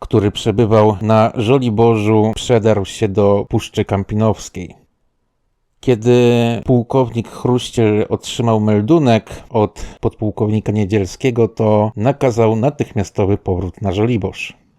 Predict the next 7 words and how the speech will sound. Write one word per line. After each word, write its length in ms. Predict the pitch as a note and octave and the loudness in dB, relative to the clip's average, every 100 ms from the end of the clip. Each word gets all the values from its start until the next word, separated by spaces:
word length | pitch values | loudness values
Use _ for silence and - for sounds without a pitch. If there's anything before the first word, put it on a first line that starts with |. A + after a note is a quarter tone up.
| _ _ _ _ _ _ _ _ _ _ _ _ | _ _ _ _ _ _ _ _ _ _ _ _
W 160 | - G#2 | -4 -2
dzielnicy 840 | G#2 A#2+ A#2 C#3+ - - C3 A#2+ - B2+ | 2 2 2 -2 -4 0 2 2 0 -4
Wola 760 | G2 A2 D3 B2 G#2+ G#2+ C3+ C#3 | -2 4 6 6 6 4 2 -2
sytuacja 840 | - A#2 - A#2+ C3+ - C3 B2 | -10 -10 0 0 0 -2 -2 0
dla 360 | G#2 G#2+ G#2 G#2+ | 2 2 2 2
Armii 320 | A2+ A#2 A2+ | 0 0 -2
Krajowej 720 | - A2 G#2 G#2+ G#2 G#2+ A#2 | -2 0 2 2 2 2 0